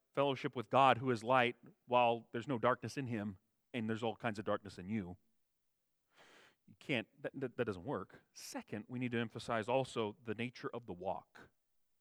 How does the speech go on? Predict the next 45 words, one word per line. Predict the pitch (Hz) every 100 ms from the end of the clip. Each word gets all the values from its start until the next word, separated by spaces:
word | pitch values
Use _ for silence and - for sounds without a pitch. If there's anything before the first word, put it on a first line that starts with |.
| _ _ _ _ _ _ _ _ _ _ _ _ _
You | 135
see, | 170
the | 135
walk | 196 269 -
here | 143 131 131 -
is | 139 127 120
a | 135 117
career. | - 135 113 180 87 85 85 _ _ _ _ _ _ _ _ -
It's | -
a | 123
settled | - 208 - -
practice. | - 165 151 - - - - - - - _ _ _ _
This | 143 135
isn't | 190 185
just | 165 -
a | 131
one-off | 127 139 117 110 -
thing. | 123 90 85 _ 98
Don't | 135 165
get | 147
it | -
twisted, | - 143 - 87
right? | 87 98 120 _ _ _ _ _
And | 107
we're, | 135 120
we'll, | 143 143
we'll | 135
talk | 147 131
about | 127 120
this | 110 -
more | 131 120
in, | 113 143
in | 117
verse | 107 98
seven | - 190 113
here, | 107 92 90 _ -
about | 117 104
the | -
Christian | - 175 - 131 113
life | 101 113 -
as | 113
we | 113
go | 113
along. | 101 151 139
But | 117